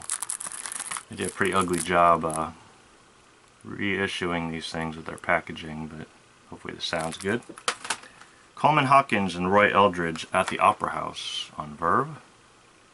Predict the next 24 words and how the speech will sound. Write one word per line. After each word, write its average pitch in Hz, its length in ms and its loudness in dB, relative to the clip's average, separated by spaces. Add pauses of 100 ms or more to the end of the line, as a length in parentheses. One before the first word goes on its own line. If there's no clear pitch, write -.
(1500)
Philly 127 260 8
Joe 123 300 8
Jones 110 680 6
Sextet, - 960 0 (800)
featuring - 380 -4
Nat 95 200 4
Adderley 92 460 4
and 82 100 -4
Johnny 92 300 2
Griffin, 82 500 -2
Blues 113 560 0
for 104 220 2
Dracula, - 1000 0 (1000)
off 80 200 -10
of 78 100 -8
Riverside, 104 640 0 (160)
another 82 240 -10
O 87 80 -4
J 85 200 -4
C 95 260 -2
reissue. 98 420 0 (1500)
Uh, 90 480 4
Roland 107 380 6
Kirk, 151 300 4